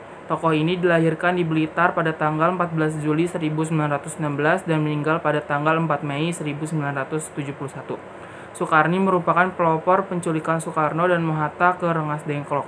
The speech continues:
Ia juga tokoh yang mengusulkan agar teks proklamasi ditandatangani oleh Soekarno dan Mohatta atas nama bangsa Indonesia. Ia juga memimpin pertem-,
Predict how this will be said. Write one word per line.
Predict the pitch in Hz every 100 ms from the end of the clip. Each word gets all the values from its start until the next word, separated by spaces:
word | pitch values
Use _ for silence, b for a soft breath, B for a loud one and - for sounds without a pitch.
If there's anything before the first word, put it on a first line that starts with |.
| B B B -
Ia | 165 175
juga | 170 156
tokoh | 151 151 170 175
yang | 175
mengusulkan | 165 160 156 165 160 175 170
agar | 160 156
teks | 156 -
proklamasi | 170 156 156 156 156 175 185
ditandatangani | 170 165 160 151 151 151 151 160 160
oleh | 151
Soekarno | 151 156 151 147 175
dan | 160 156
Mohatta | 151 147 - 127 - B B B B B -
atas | 160 165 190 190
nama | 165 160
bangsa | 156 156 156
Indonesia. | 156 151 147 151 165 123 - -
Ia | 160 175
juga | 170 156 160 185 185 - - - -
memimpin | 170 170 170 165 180 190
pertem-, | 185 - 170 165 160